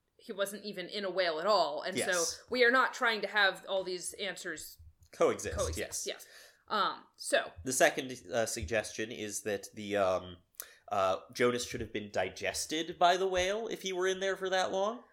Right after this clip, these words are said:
Speaker 1: Right. And so, like, that's the thing, is, like, if we're accepting this in the mouth thing, that doesn't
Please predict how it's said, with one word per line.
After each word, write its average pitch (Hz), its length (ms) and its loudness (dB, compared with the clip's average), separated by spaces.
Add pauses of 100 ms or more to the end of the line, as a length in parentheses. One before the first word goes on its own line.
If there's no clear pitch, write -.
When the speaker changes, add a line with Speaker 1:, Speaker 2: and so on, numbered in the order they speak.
(100)
Speaker 1:
Right. 156 260 -4
And 302 140 4
so, 381 140 4
like, 359 180 2
that's 370 200 4
the 311 100 -10
thing, 175 260 2
is, 165 120 -6
like, 202 140 0
if 208 120 -6
we're 208 120 0
accepting 233 460 -2
this 190 380 -6
in 220 160 -4
the 165 40 -4
mouth 170 460 -2 (140)
thing, 151 240 -12
that 185 180 -2
doesn't 190 300 -2